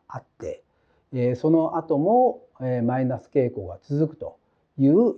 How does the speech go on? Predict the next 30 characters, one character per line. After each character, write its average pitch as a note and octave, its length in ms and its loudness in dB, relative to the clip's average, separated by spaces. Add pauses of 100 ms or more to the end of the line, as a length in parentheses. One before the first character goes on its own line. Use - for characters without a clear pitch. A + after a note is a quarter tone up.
状 A#2+ 400 -2
況 B2 340 0
に G#3 300 0 (460)
あ A#2 140 -4
り、 - 80 -16 (580)
え C#3 180 0
ー、 C3 60 -4
そ E3+ 100 -2
こ G3 100 -2
の G#3+ 120 -2
中 A3+ 300 0
で、 A3+ 440 4 (260)
え B2+ 260 -4
ー、 - 20 -10
ギ C3+ 140 2
フ C3 100 -14
ト F3 120 0
関 D#3+ 280 0
連 C3+ 260 0
の D#3+ 600 -2
強 D3 180 0
化 G2 140 -10
等 F3+ 240 0
に B2 140 0
よ G#2 100 -6
っ - 20 -18
て - 140 -16
で E2+ 120 -16
す - 120 -20
ね、 C3+ 200 -8